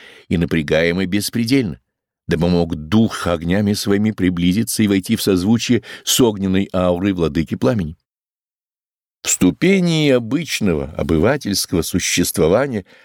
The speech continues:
разве можно приблизиться к носителю огня и зазвучать с ним в созвучии? Сетование на беспокойство и удары жизни, не вызывающие явления спокойствия неколебимого, есть удел малого сознания.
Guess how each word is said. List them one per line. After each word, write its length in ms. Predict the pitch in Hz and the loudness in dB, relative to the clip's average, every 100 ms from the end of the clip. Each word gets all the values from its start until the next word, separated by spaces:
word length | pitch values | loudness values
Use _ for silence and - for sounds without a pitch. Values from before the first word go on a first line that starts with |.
| _ - | _ -2
разве 400 | 90 80 80 80 | 0 0 -2 0
можно 320 | 87 92 110 | 0 2 0
приблизиться 640 | 127 131 156 156 143 165 | 0 -2 -2 -2 -2 -2
к 80 | - | 0
носителю 500 | 160 - 170 160 160 | -2 0 -2 0 0
огня 320 | 143 143 117 _ _ _ _ _ _ | 0 -2 -4 _ _ _ _ _ _
и 80 | 92 | 2
зазвучать 640 | 87 92 95 - 101 101 | 4 4 2 2 0 0
с 80 | - | -4
ним 120 | 113 | -8
в 60 | 110 | -4
созвучии? 540 | 139 131 156 - 95 - _ _ _ _ _ _ _ _ | -4 -4 -6 -6 -10 -12 _ _ _ _ _ _ _ _
Сетование 640 | - - 131 113 104 98 95 | 0 2 2 0 0 2 2
на 80 | |
беспокойство 840 | 92 92 - 92 - 175 165 - 95 | 2 0 0 -2 0 0 0 -4 -2
и 40 | |
удары 360 | 85 82 80 82 | 0 2 2 2
жизни, 500 | 80 143 143 104 104 - - - | 2 2 0 0 -2 -4 -10 2
не 160 | 104 | 4
вызывающие 800 | 117 110 120 131 120 95 - 95 | 4 2 2 2 2 0 -4 -2
явления 400 | 87 92 113 95 | 0 2 2 2
спокойствия 760 | 87 - - 120 110 - 92 87 - - | -2 -4 0 2 0 0 0 0 -6 -2
неколебимого, 800 | 95 95 95 87 85 107 95 90 - - | 0 2 2 2 2 4 4 2 -4 -8
есть 320 | 85 90 - | 0 0 0
удел 240 | 82 82 82 | 0 0 2
малого 360 | 82 78 73 | 2 0 0
сознания. 480 | 69 73 73 69 67 | -2 -4 -2 -4 -8